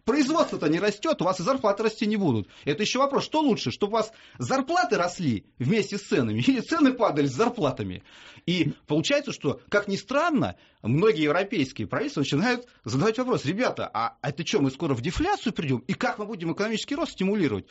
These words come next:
Да еще в ситуации, когда во многих, э, европейских странах уровень безработицы, причем в таких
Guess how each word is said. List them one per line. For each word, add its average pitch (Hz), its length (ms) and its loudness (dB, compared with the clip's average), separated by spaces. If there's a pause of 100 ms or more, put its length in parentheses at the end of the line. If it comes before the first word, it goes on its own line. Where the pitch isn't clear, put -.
(100)
Да 120 100 -2
еще 190 220 0
в 220 60 -8
ситуации, 302 420 -4
когда 180 240 -2
во 170 100 -2
многих, 190 340 -2 (280)
э, 123 160 2
европейских 196 540 0
странах 302 420 -2
уровень 185 220 -2
безработицы, 202 720 -2 (140)
причем 107 560 -2
в - 20 -20
таких 147 320 -4